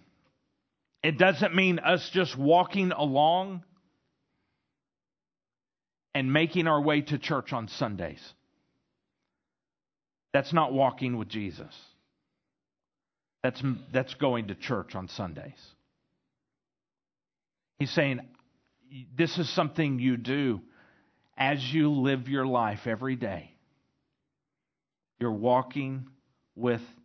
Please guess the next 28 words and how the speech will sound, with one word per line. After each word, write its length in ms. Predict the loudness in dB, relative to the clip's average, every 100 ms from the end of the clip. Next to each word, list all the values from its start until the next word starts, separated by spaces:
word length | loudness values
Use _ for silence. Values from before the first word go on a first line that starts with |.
| _
Jesus. 540 | -4 -2 -2 -6 -10 -14 -20 -20 _ _ _ _ _ _ _ _ _ _ _ -8
The 80 | -6
things 480 | 0 2 2 0
that 120 | 0 0
you 240 | 2 2
do 440 | 2 0 2 0 -4 -18 -4
to 160 | -2
know 640 | 0 -2 0 2 0 -2 -6 -14 _
him 580 | -6 -2 0 -2 -4 -8 -16 _ -10
more." 460 | -6 -4 -4 -6 -10 _ _ _ _ _ _ _ _ _ _ _ _ _ _ _ _ _
And 160 | 0 2
when 160 | 2
you 120 | 4 4
walk 540 | 4 4 4 4 0
with 180 | 0 0
Jesus 500 | 0 0 0 -4 -4
long 260 | -2 0 0
enough, 240 | -2 -4 -2
doing 440 | 4 4 4 -4
th-, 140 | -8 -12
these 400 | 0 2 2 -2
things 360 | 0 2 0 0
to 100 | 0
help 260 | 2 2
you 140 | 2 2
know 360 | 4 4 4
him 220 | 4 2 0
more, 380 | 2 2 2